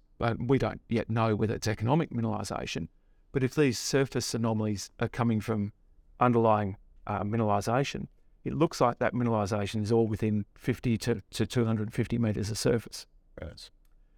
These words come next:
Speaker 1: So if we can discover some more tonnes there, be-, being shallower, that can be developed earlier in the schedule than finding more tonnes at depth at, at the Antler deposit itself. So for a period, our attention is,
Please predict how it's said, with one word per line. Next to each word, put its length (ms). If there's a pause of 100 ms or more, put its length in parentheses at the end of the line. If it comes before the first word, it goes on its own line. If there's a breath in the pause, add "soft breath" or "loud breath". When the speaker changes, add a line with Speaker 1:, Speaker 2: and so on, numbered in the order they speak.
(120)
Speaker 1:
So 160
if 100
we 120
can 280 (100)
discover 520
some 200
more 200
tonnes 400
there, 440 (960)
be-, 120 (120)
being 240
shallower, 600 (220)
that 160
can 160
be 100
developed 560 (220)
earlier 440 (160)
in 140
the 80
schedule 460 (480)
than 160
finding 420
more 180
tonnes 360
at 160
depth 340
at, 140 (160)
at 100 (240)
the 140
Antler 240
deposit 360
itself. 460 (640)
So 200
for 140
a 60
period, 440
our 160
attention 480
is, 380